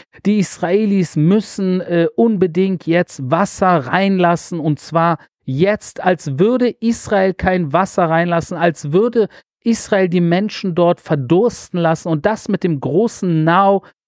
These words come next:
ist natürlich, äh, richtig mies und fies, weil das ist genau, was natürlich die israelische Kampagne mit „Bring them home now“, äh, wo man natürlich, äh, ganz klar das,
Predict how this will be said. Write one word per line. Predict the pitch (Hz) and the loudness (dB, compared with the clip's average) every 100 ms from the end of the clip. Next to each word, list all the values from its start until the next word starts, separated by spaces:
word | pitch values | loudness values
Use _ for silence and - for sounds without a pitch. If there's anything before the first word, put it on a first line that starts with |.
| _ | _
ist | 214 208 - | -2 -2 0
natürlich, | 190 165 - 175 170 165 - _ _ - | -2 -2 2 2 4 2 -2 _ _ -2
äh, | 156 156 - _ - | 0 0 -4 _ -8
richtig | 139 147 226 - - 160 - | -2 0 0 -2 0 -2 0
mies | 139 151 180 214 185 - | 0 2 4 2 0 -4
und | 156 139 | 0 0
fies, | - - - 214 190 - _ _ _ | -2 -6 -2 0 -2 -6 _ _ _
weil | 156 | 0
das | 185 196 | 0 0
ist | 185 - | -6 -2
genau, | 170 160 160 175 165 | -2 2 2 2 2
was | 160 - | -2 -2
natürlich | 160 160 156 | -4 -2 -2
die | - | -4
israelische | 147 - 147 156 - | -8 -2 -2 -2 -4
Kampagne | - 143 139 156 165 | -4 -4 -2 -2 0
mit | 147 120 | -2 -2
„Bring | 156 165 | 0 0
them | 160 147 135 | 2 0 2
home | 151 156 | 0 0
now“, | 135 120 135 151 160 160 - _ _ - | 0 0 2 4 4 2 -2 _ _ -4
äh, | 151 | -2
wo | 131 | 2
man | 175 185 | 2 2
natürlich, | 156 - 156 165 170 - | 0 0 0 2 2 0
äh, | 156 143 | 0 0
ganz | 156 160 190 196 - | 0 -2 0 -2 -4
klar | - 165 156 160 156 _ _ - | -4 0 2 0 -2 _ _ -2
das, | 156 - - | 0 0 -8